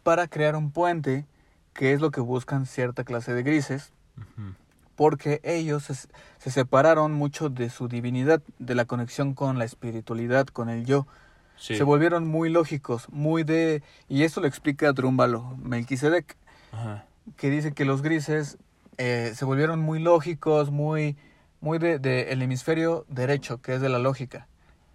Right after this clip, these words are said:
Speaker 1: Y
Speaker 2: El
Speaker 1: todo,
Speaker 2: hemi-,
Speaker 1: y
Speaker 2: el
Speaker 1: todo,
Speaker 2: hemisferio
Speaker 1: y toda la parte izquierda
Speaker 2: No,
Speaker 1: la,
Speaker 2: güey.
Speaker 1: la suprimieron. La,
Speaker 2: No.
Speaker 1: digo, la parte derecha, perdón, sí, la parte derecha que es la, la,
Speaker 2: La, la,
Speaker 1: la
Speaker 2: la
Speaker 1: femenina.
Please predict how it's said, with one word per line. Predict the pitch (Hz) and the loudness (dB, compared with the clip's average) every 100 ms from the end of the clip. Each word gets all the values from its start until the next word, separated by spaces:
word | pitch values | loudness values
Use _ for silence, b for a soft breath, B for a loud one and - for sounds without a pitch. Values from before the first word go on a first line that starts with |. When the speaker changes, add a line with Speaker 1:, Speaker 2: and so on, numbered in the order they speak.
| _ | _
Speaker 1:
Y | 147 | -6
Speaker 2:
El | 104 | -2
Speaker 1:
todo, | 190 110 | 0 0
Speaker 2:
hemi-, | - | -2
Speaker 1:
y | |
Speaker 2:
el | 113 | 0
Speaker 1:
todo, | 113 - | 4 4
Speaker 2:
hemisferio | - 160 123 127 117 101 - - | 2 -2 0 0 0 -4 -8 -6
Speaker 1:
y | 147 | 2
toda | 180 | 4
la | 180 | 4
parte | 165 175 185 | 2 0 0
izquierda | 185 - 208 196 156 131 151 - | -8 -8 0 0 2 0 0 -4
Speaker 2:
No, | 110 123 127 | -4 0 2
Speaker 1:
la, | 123 | 2
Speaker 2:
güey. | 123 | 2
Speaker 1:
la | 135 | 0
suprimieron. | 143 139 156 202 139 123 b b b b | 0 0 0 2 2 0 b b b b
La, | 139 | 2
Speaker 2:
No. | 131 | 4
Speaker 1:
digo, | 160 175 175 | 6 10 10
la | 160 | 10
parte | 190 202 | 10 8
derecha, | 180 180 - 131 | 6 6 2 0
perdón, | 127 135 | 0 0
sí, | 147 | 2
la | 139 | 0
parte | 147 160 | 2 2
derecha | 160 151 165 147 | 2 2 0 -2
que | 143 | 0
es | |
la, | 143 139 123 113 110 - | 4 6 6 2 -2 -6
la, | 117 117 113 | -2 -2 0
Speaker 2:
La, | 135 - | 2 8
la, | 147 | 8
Speaker 1:
la | 143 | 8
Speaker 2:
la | 147 | 4
Speaker 1:
femenina. | 147 170 165 123 | 4 4 4 2